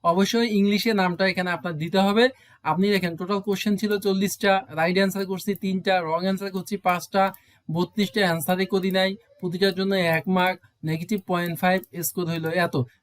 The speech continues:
Then আপনি নিজে হত-, নিচে হচ্ছে আপনার রেজাল্টটাও আপনি দেখতে পাচ্ছেন, কোনটা রাইট রং হয়েছে, সবগুলো ডাটা এখানে আপনি পাচ্ছেন। করে এইভাবে সাবমিট করার সাথে সাথে এই ডাটাটা আমাদের কাছে চলে যাবে। Already এই ডাটাটা আমাদের কাছে চলে গিয়েছে। তো এইভাবে করে আপনাকে পরীক্ষা দিতে হবে। লিঙ্কটা কোথায় পাবেন বলেন তো?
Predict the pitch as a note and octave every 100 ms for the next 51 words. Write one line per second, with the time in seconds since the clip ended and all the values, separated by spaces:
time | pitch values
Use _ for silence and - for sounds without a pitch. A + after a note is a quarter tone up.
0 | - F3+ B3+ G#3+ - F3+ F3 F3 G3 F#3+
1 | F#3 E3+ E3 G3+ F#3 F#3 F#3+ F3+ E3+ F#3
2 | E3+ E3 E3 G#3 F#3+ E3 D3+ D3+ E3+ E3+
3 | F#3+ F#3 E3 D#3 D#3+ D3+ D3+ D3 E3 D3+
4 | D3+ C#3+ F#3+ D#3 C#3+ D3+ D#3 C#3 C#3+ C#3
5 | E3 C#3 D3+ D3 C#3+ D3 D3+ C3 G#3+ A#3
6 | _ _ _ F3+ F#3 F#3+ G#3 A3 F#3 F#3
7 | G3+ F#3+ G3 F#3+ F3 E3+ G3 G#3+ F#3 E3
8 | D3+ A3+ G3 E3+ C#3+ C#3 B2 D3+ G3+ F3+
9 | C3+ C#3 D3+ E3+ F#3 D#3 D3 F3 E3 D3
10 | C#3+ D#3+ G3+ G3+ G3 F#3+ A3 B3+ - _
11 | _ F#3 G#3 G#3 G#3+ A3 A#3 B3 A3+ A3+
12 | A3+ F#3 F#3 F#3 F3+ E3 D#3+ C3+ C#3+ D#3+
13 | F#3+ G#3 G#3+ A3 G#3+ G#3+ A3 G#3 G#3 G#3+
14 | G#3+ C4